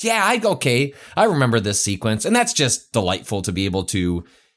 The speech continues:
revisit a game that far in the past that you don't have to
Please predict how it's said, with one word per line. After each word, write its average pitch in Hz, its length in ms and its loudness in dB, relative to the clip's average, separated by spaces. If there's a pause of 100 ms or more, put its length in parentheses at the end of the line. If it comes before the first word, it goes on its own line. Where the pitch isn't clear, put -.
(140)
revisit 113 400 2
a 107 60 0
game 104 360 0
that 95 280 -4
far 101 240 2
in 95 80 -4
the 90 80 -4
past 95 420 -4
that - 120 -12
you 101 60 -6
don't 107 220 -2
have 110 280 -4
to 92 440 -2